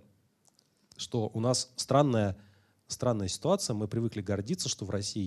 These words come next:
есть какие-то ай ти-компании самостоятельные, сильные и достаточно успешные, вроде Яндекса в первую очередь. Ну, с-, собственно, он тут но-, номер один и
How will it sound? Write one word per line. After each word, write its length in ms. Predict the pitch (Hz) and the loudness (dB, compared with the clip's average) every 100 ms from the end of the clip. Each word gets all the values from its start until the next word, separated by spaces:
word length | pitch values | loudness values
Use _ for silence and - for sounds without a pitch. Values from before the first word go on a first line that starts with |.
| 92 | -2
есть 100 | 98 | -4
какие-то 380 | - - 98 95 | -8 -8 -6 -4
ай 100 | 92 | -6
ти-компании 640 | - - 92 87 185 160 | -6 -8 -6 0 2 2
самостоятельные, 880 | - 95 87 104 95 90 87 82 82 | 0 -4 -6 -2 -2 -2 -6 -12 -6
сильные 560 | - 120 127 95 87 82 - _ | -4 -2 -2 -4 -6 -10 -20 _
и 40 | - | -8
достаточно 520 | 95 - 90 - - | -6 -2 -2 -2 -6
успешные, 440 | 95 - 170 - 95 | -6 0 0 0 -2
вроде 240 | 92 92 | -4 -4
Яндекса 480 | 90 95 85 85 - | -2 -2 -2 -6 -8
в 80 | - | -10
первую 300 | 85 85 85 | -10 -6 -8
очередь. 260 | - - - | -8 -14 -16
Ну, 240 | 85 78 | -14 -14
с-, 140 | 85 - - | -14 -18 -12
собственно, 380 | - 80 80 | -10 -8 -8
он 60 | 82 | -8
тут 120 | - - | -12 -12
но-, 100 | 92 | -8
номер 280 | 95 95 95 | -2 -2 -2
один 260 | 90 135 107 | 0 0 0
и 140 | 90 | -2